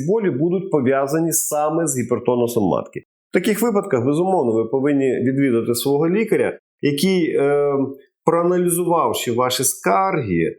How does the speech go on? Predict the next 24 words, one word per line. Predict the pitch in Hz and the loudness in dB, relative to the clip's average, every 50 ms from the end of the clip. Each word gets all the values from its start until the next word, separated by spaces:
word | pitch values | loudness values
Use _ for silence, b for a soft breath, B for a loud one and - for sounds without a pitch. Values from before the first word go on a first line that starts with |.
| _ - | _ -6
можливо, | 117 127 135 156 175 180 208 226 214 202 196 190 185 175 165 - 175 - - _ _ _ _ _ _ _ _ _ _ _ _ | -4 -2 0 0 0 0 0 0 0 0 0 0 0 0 -2 -2 -4 -8 -14 _ _ _ _ _ _ _ _ _ _ _ _
заспокоїть | 151 147 160 - - 220 220 - 240 240 226 208 - - | -2 -2 0 0 0 -2 0 0 0 0 0 -2 -2 -2
вас, | 110 101 87 85 85 - - - | -2 0 0 0 0 -2 -2 -2
е, | 110 107 104 107 107 110 110 110 110 117 | -2 0 2 2 2 2 2 2 2 2
особливо | 120 120 - 135 131 135 139 135 | 0 0 0 0 0 0 2 2
у | 135 135 151 | 2 2 0
випадку, | 180 185 185 - - - 123 | 0 0 0 -2 -2 -2 -2
коли | - - 131 123 117 | 0 0 0 0 2
дійсно | 101 120 156 170 165 - 139 101 | 0 0 0 0 0 -2 -2 -2
ці | - - 104 92 | -2 -2 0 0
болі | 110 131 139 131 117 | 0 2 2 2 2
не | 101 101 | 2 2
мають | 98 98 98 98 92 92 | 2 2 2 2 0 0
нічого | 98 92 - - 98 90 | -2 -2 0 0 0 0
спільного | - - - 135 135 143 139 131 98 87 87 | 0 0 0 0 2 2 2 2 2 2 2
з, | 85 85 92 | 0 0 0
е, | 107 117 120 117 - - _ _ _ _ _ - - 82 85 85 87 85 - 85 82 | 0 0 0 -2 -6 -12 _ _ _ _ _ -2 0 2 2 2 2 2 0 0 0
гіпертонусом, | 92 90 - - 87 - 95 90 85 82 78 - - 80 80 | 0 0 0 0 0 0 0 0 2 0 0 -2 -2 -4 -2
тобто | - 98 - - 95 | -2 -2 -2 0 0
не | 92 92 | 2 2
мають | 104 127 139 139 - 90 | 2 2 0 0 0 0
відношення | 85 80 - 98 104 - - 87 80 | 0 0 0 0 0 0 -2 -2 0
до | 76 82 98 101 98 - | 0 0 0 0 -2 -2
матки. | - 78 71 65 62 - - - - - | -2 -2 0 -2 -2 -6 -10 -20 -20 -20